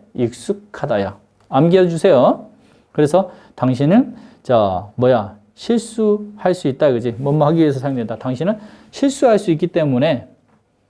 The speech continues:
왜? 다른 사람이 사회적 증거를, 아까 내가 나이트클럽이라 했죠? 잘못 들어가서 굉장히 못생긴 여자만 있을 거야.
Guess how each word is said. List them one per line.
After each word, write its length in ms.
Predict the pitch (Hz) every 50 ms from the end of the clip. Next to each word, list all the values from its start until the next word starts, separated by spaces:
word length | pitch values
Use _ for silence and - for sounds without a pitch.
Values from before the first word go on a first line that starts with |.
| _ _ _ _ _ _ _ _ _ _ _ _ _ - - _ _ _ -
왜? 320 | 143 151 143 120 - - -
다른 220 | - - - 175 180
사람이 220 | 170 170 165 160 151
사회적 360 | - 208 220 226 233 202 -
증거를, 560 | - 170 165 156 151 139 160 165 139 110 -
아까 160 | 123 123 - 131
내가 200 | 135 143 143 127
나이트클럽이라 600 | 120 117 156 165 - - - 170 156 143 143 139
했죠? 360 | 127 120 - 190 208 202 - - _ _ _ _ _ -
잘못 300 | - - 156 143 143 143
들어가서 480 | - 147 135 127 123 117 - 196 196 - - - - _
굉장히 340 | - 131 123 127 156 165 147
못생긴 520 | 123 131 170 196 - 233 220 214 220 202 180
여자만 320 | 151 147 151 - 143 135
있을 220 | 117 - - 135
거야. 320 | - 127 127 - - -